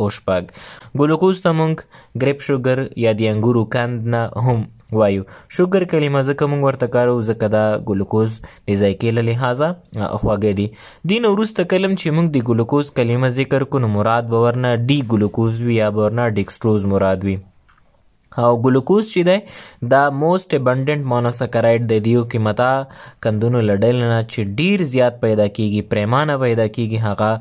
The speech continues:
آ، ګلوکوز. ځکه مونوسکرایډ کې موږ سره ګلوکوز شامل ده، ګلکټوز ده، فرکټوز ده، منوز ده. په دې ټولو کې موږ سره ګلوکوز پریمانه، آ، پیدا کیدونکی یو قیمته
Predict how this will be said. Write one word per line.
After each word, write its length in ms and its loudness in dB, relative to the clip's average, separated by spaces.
آ، 200 2
ګلوکوز. 600 0
ځکه 160 -2
مونوسکرایډ 680 0
کې 80 -4
موږ 160 -2
سره 200 -2
ګلوکوز 480 0
شامل 460 -2
ده، 160 2
ګلکټوز 580 0
ده، 200 2
فرکټوز 640 -2
ده، 180 0
منوز 480 -2
ده. 200 0
په 80 0
دې 280 0
ټولو 300 2
کې 240 -2
موږ 180 0
سره 240 2
ګلوکوز 680 0
پریمانه، 640 -2
آ، 180 -2
پیدا 320 0
کیدونکی 500 -2
یو 300 0
قیمته 540 -4